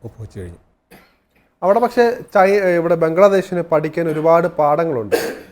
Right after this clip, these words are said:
Speaker 2: അതായത് ബംഗ്ലാദേശിന് മുന്നിൽ, ആ, ജീവിച്ചിരിക്കുന്നതാണ് പാകിസ്ഥാൻ. പാകിസ്ഥാൻ എന്താണ് പറ്റിയത്? പാകിസ്ഥാനിൽ ബലു-, ആ, ബലൂചിസ്ഥാൻ ലിബറേഷൻ ആർമിയുടെ ഒരു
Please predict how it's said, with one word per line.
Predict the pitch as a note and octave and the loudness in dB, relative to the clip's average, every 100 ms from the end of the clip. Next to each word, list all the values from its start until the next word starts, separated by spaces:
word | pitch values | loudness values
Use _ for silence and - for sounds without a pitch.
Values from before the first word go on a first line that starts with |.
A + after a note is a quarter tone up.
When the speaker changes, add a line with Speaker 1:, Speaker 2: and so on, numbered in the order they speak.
| _ | _
Speaker 2:
അതായത് | D3 D#3+ | -2 0
ബംഗ്ലാദേശിന് | E3+ D#3+ F3 F#3 G3+ | 0 0 0 -2 -4
മുന്നിൽ, | F#3+ F3 F3 E3+ | -4 -2 -2 -4
ആ, | D3 D3 C#3+ C#3+ | -4 -2 -2 -4
ജീവിച്ചിരിക്കുന്നതാണ് | C#3+ D#3 D#3 D#3+ D#3 D3+ D3 D3+ | -6 -6 -6 -6 -6 -4 -2 -2
പാകിസ്ഥാൻ. | D3+ C#3+ - D3 C#3+ - B2 G2+ | -2 -4 -2 -4 -2 -6 -8 -6
പാകിസ്ഥാൻ | - D#3 F3+ F3 G3 E3+ | -2 -2 -4 -4 -2 -2
എന്താണ് | D#3+ D#3 D3 | -2 -4 -4
പറ്റിയത്? | B2+ C3+ B2 | -6 -6 -6
പാകിസ്ഥാനിൽ | G#2 - C#3+ C#3+ D3+ E3 D#3+ | -8 -6 -6 -6 -6 -4 -2
ബലു-, | D3 D3+ D#3 | -2 -4 -2
ആ, | C#3 | -4
ബലൂചിസ്ഥാൻ | C3+ C#3 D3+ D#3+ E3+ E3 | -2 -4 -4 -4 -4 -2
ലിബറേഷൻ | D#3 D#3 D#3 | -2 -4 -4
ആർമിയുടെ | D#3 D3+ D#3 D#3 | -6 -6 -4 -4
ഒരു | D#3 | -4